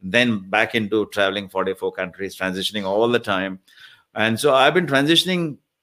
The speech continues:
pretty much <laughs> all my life, really. So based on that learning, uh, what I've realized is that whilst it is exciting to, um, and so we have to be prepared for the transition, obviously will be happening all the time, in my view.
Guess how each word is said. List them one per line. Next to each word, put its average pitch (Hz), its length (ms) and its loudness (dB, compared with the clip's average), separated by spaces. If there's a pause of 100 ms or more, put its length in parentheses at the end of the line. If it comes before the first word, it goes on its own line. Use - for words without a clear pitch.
(100)
pretty 160 160 2
much 127 360 2
<laughs> - 60 -8
all 147 160 0
my 131 100 2
life, 117 380 0
really. 92 280 0 (560)
So 180 240 0
based 170 360 2
on 196 140 2
that 190 160 4
learning, 120 580 0 (340)
uh, 117 300 2
what 143 320 2
I've 160 420 0
realized 120 560 2
is 117 180 -4
that 113 320 0 (280)
whilst 147 880 2
it 131 180 -2
is 120 220 -2
exciting 120 760 0 (160)
to, 104 640 -4 (220)
um, 95 380 -10
and 110 160 -2
so 131 140 2
we 127 100 2
have 131 160 4
to 127 80 -6
be 131 80 -2
prepared 120 420 4
for 110 320 0
the 92 160 -10
transition, 127 580 -2
obviously 117 440 -2
will 104 240 -2
be 98 240 -4
happening 95 340 -8
all 87 120 -8
the 90 100 -10
time, 87 340 -8
in 87 100 -14
my 87 180 -12
view. 82 320 -18